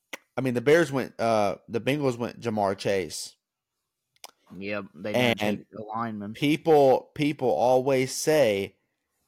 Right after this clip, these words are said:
Speaker 1: they almost didn't go Ja'Marr Chase. People said they shouldn't have took Ja'Marr Chase. I'm gonna stand by the fact that they shouldn't have, 'cause if they would've got Penei Sewell, Joe Burrow would be playing right now.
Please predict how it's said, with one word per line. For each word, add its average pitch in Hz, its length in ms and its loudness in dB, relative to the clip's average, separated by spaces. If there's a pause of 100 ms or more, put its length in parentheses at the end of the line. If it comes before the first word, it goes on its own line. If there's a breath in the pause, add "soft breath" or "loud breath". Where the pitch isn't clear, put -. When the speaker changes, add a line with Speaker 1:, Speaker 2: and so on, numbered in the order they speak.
(260)
Speaker 1:
they 139 140 6
almost 175 360 6
didn't 135 200 0
go 156 140 6
Ja'Marr 135 300 2
Chase. 120 200 -2
People 156 180 2
said 151 160 4
they 135 80 2
shouldn't 117 340 -2
have 127 160 0
took - 100 -6
Ja'Marr 104 220 -2
Chase. 98 360 -4 (920)
I'm 175 160 4
gonna 226 180 4
stand 156 300 4
by 139 180 8
the 127 80 6
fact 131 280 4
that 117 80 -6
they 120 140 4
shouldn't 135 340 0
have, 110 240 -2
'cause 104 160 -14
if 107 80 -8
they 131 100 2
would've 151 160 2
got 143 180 4
Penei 127 280 0
Sewell, 135 440 0 (200 soft breath)
Joe 135 160 2
Burrow 131 180 4
would 120 60 4
be 113 120 0
playing 107 300 -4
right 92 180 -4
now. 90 280 -10